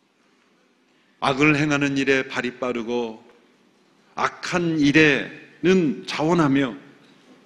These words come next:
선한 일일수록 억지로 행하는, 즐겁게 행하지 아니하는 저희들,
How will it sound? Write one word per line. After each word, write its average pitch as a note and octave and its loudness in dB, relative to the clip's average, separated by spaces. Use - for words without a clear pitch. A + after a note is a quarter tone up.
선한 F3+ 4
일일수록 D#3+ -6
억지로 D#3+ 2
행하는, C#3+ -2
즐겁게 F#3 4
행하지 E3+ 0
아니하는 C#3+ -2
저희들, F2+ -8